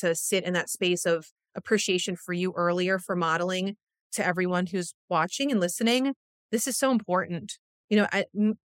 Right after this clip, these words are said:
we feel like we have to have it all together, right? Like, "I have to show everyone that I got it." And it's like, "It's okay to cry.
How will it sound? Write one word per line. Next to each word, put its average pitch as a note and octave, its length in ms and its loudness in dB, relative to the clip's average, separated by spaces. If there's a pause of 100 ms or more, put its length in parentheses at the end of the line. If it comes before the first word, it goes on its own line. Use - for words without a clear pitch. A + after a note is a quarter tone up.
(200)
we C4 340 2
feel C#4+ 480 4
like A3 260 4
we B3+ 160 -2
have C#4 300 0
to B3 80 0
have D4+ 240 2
it E4 60 2
all D#4+ 140 4
together, A#3+ 600 2
right? B3+ 300 2
Like, G#3 160 2 (100)
"I E4+ 200 6
have C#4+ 300 0
to B3 80 -8
show G4 380 0
everyone F4 460 2
that C#4+ 80 -2
I F#4 220 4 (220)
got F4 300 4
it." B3 220 -2 (640)
And B3+ 120 -4
it's - 140 -10
like, B3+ 180 -2
"It's - 160 -8
okay C#4+ 240 -6
to D4 80 -8
cry. C4 360 0